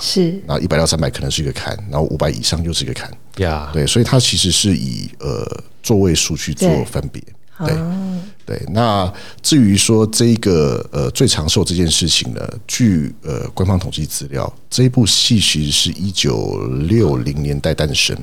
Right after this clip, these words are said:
Speaker 3: 对。
Speaker 2: 它至今到今年二零二二年为止，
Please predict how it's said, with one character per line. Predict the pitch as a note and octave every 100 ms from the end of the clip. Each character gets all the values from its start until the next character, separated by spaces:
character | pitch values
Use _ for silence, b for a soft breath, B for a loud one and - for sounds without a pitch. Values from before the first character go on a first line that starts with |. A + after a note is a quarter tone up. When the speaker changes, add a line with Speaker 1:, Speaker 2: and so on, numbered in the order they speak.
| - -
Speaker 3:
对。 | G2 E2 D#2 C#2 B
Speaker 2:
它 | - G2
至 | - A2
今 | E2 - F2+
到 | D#2+ F2
今 | - F#2+
年 | D#2+ -
二 |
零 | D#2+ D2 C#2+
二 | F#2
二 | F#2+
年 | D#2+ C2 C2
为 | B1 -
止， | - -